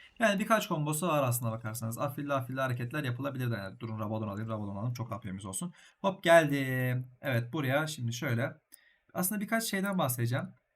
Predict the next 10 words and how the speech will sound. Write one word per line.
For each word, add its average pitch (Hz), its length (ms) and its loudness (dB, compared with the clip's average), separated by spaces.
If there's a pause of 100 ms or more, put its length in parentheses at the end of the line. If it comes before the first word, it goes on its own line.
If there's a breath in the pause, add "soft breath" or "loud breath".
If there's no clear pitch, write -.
Şimdi 151 180 -6
şu 202 220 -2
var, 151 440 -2 (220)
şu - 220 -6
var. - 420 -4 (280)
Ha, 113 140 -8
bir 120 60 -2
tane 123 160 0
daha 135 100 0
oluşturayım. 120 520 -4